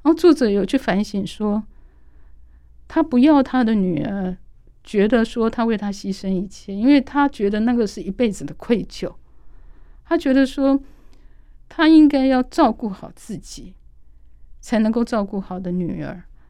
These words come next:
所以他后来会去开始写作，就是因为觉得他说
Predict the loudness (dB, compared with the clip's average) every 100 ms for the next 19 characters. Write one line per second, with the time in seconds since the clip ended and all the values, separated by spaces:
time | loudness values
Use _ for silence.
0 | _ 0 2 2 0 0 0 0 0 0
1 | 2 2 0 -4 -2 0 0 0 -6 -6
2 | -4 -4 -6 -10 -6 -6 -6 -20 -20 -20
3 | -4 -2 0 2 2 0 -2 -4 -4 -4
4 | -6 -10 -8 -6 -6